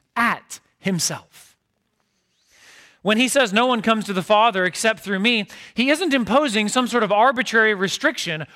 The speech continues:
on how people could find their way to God, as if, well, there would have been a whole lot of ways to God if Jesus hadn't gone and said that.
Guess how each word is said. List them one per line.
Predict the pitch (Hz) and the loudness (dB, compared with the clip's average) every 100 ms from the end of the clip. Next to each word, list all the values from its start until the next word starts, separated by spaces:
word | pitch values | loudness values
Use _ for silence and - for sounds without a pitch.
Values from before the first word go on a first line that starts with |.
| - | -4
on | 190 | -2
how | 196 254 240 202 | 2 2 2 2
people | - 254 233 226 | -2 -6 -2 -4
could | 214 - | -4 0
find | 214 214 | 0 2
their | 214 | 2
way | 202 202 | 2 2
to | 190 | 2
God, | 262 220 160 | 4 4 2
as | 170 | 0
if, | 240 - - - | -2 -2 -8 -4
well, | 180 180 | 0 2
there | 175 165 | 2 0
would | 175 349 | 2 2
have | 349 | 4
been | 247 | 2
a | |
whole | 196 214 | 2 4
lot | 196 190 | 4 4
of | |
ways | 196 196 | 2 0
to | 196 | 0
God | 190 226 226 | 2 4 2
if | 139 | -2
Jesus | 247 233 | -2 0
hadn't | 202 226 214 | 0 0 2
gone | 226 220 | 0 0
and | 202 | 0
said | 285 269 | 0 0
that. | 220 254 254 | -2 -2 -8